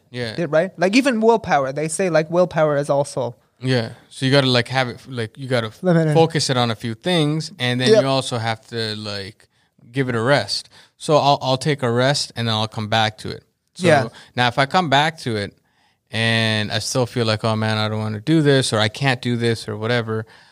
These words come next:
Speaker 1: you know what? Like, I will give myself five minutes, you know, and kind of vent to myself.
Speaker 2: Yeah.
Speaker 1: And then I'll be like, "All right, now that we're done, <laughs> let's
Speaker 2: Yeah,
Speaker 1: get back
Speaker 2: yeah,
Speaker 1: to
Speaker 2: yeah.
Speaker 1: work."
Speaker 2: Get back to work.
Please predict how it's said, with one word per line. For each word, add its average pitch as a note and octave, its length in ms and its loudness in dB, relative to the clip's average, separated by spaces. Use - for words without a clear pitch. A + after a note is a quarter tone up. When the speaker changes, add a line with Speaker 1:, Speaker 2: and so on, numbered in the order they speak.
Speaker 1:
you A#2+ 80 -6
know C3+ 120 4
what? D3 260 4
Like, B2+ 380 0
I A#2+ 240 2
will B2 160 -2
give C3 180 -4
myself B2+ 360 -2
five A#2 260 2
minutes, A#2 440 -4
you A2 60 -4
know, A2+ 480 -4
and A2 380 -6
kind A2 200 -6
of G#2+ 120 -8
vent A2 340 -4
to B2 140 -12
myself. A2 600 -2
Speaker 2:
Yeah. F#3+ 200 6
Speaker 1:
And A#2 80 -2
then A#2 140 0
I'll A2 120 -2
be A2 80 -4
like, G#2+ 120 -6
"All A2 120 -2
right, G#2+ 180 -4
now G#2+ 160 -8
that G#2 140 -10
we're G#2+ 100 -10
done, D3+ 360 -2
<laughs> - 60 -16
let's B2 140 -4
Speaker 2:
Yeah, E3 140 4
Speaker 1:
get D3+ 80 4
back D3+ 80 4
Speaker 2:
yeah, C#3+ 140 2
Speaker 1:
to C3+ 60 0
Speaker 2:
yeah. B2+ 100 0
Speaker 1:
work." - 160 -10
Speaker 2:
Get C#3+ 140 -4
back C#3 200 0
to C3 80 -6
work. A#2 220 -6